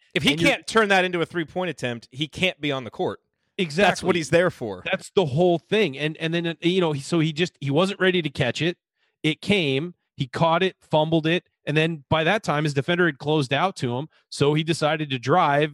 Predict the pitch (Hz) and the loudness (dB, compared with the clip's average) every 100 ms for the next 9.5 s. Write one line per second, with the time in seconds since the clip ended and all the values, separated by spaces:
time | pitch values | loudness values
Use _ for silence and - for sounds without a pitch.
0 | - 113 156 180 185 160 143 180 170 131 | -6 -2 -2 0 -4 -2 -2 0 0 0
1 | 120 151 170 165 160 175 196 107 - _ | -4 2 2 2 2 4 4 0 -8 _
2 | 151 170 151 160 143 147 151 147 147 151 | -2 -2 -2 -4 -4 -4 -4 -4 -6 -2
3 | 185 185 98 98 135 - _ _ _ _ | -2 0 -4 -8 -8 -10 _ _ _ _
4 | - - _ _ _ - 147 - 151 175 | -20 -20 _ _ _ -2 -2 0 0 2
5 | 196 190 185 185 196 147 - 165 190 147 | 2 0 2 2 2 2 0 0 0 0
6 | 147 185 196 185 175 180 180 160 151 143 | 0 2 2 -2 0 0 0 -2 -2 -2
7 | 123 - 143 - 139 127 - 147 139 131 | -4 0 0 2 0 0 0 2 2 0
8 | - 143 151 147 120 165 160 107 - - | -4 -4 -2 -4 -4 0 0 0 -8 -18
9 | _ _ _ 143 | _ _ _ 0